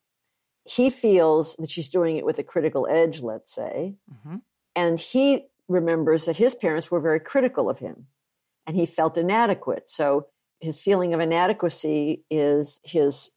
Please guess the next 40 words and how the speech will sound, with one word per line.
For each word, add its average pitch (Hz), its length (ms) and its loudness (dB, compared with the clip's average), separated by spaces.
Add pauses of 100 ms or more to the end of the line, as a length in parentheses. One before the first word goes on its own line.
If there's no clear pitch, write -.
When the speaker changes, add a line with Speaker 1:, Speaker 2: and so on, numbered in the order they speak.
(160)
Speaker 1:
uh, 135 220 0
vulnerability. 151 880 2
And 151 160 -6
then 147 100 -10
he 190 160 -6
responds 151 680 -2 (360)
by 151 140 2
either 151 520 0 (220)
being 151 180 0
defensive 147 560 -4
or 135 80 0
withdrawing 131 760 -2
or 113 220 -2
attacking 123 440 -6
back - 260 -4
or - 100 -8
whatever. - 320 -10
Those 127 180 -4
are 131 60 -4
his 143 200 -2
survival 113 440 -6
strategies. - 800 -12 (420)
So 214 200 4
we 220 160 6
try 254 240 2
to 294 80 2
help 254 260 -4
the 214 80 -2
couple 214 360 -4
go 185 200 2
beyond, 180 560 2
behind 226 420 0
the 196 60 2
scenes 151 800 -2
of 143 200 -4
their 143 140 2
dance 139 520 -4
or 131 80 -2
their 123 140 -4
fight 131 520 -2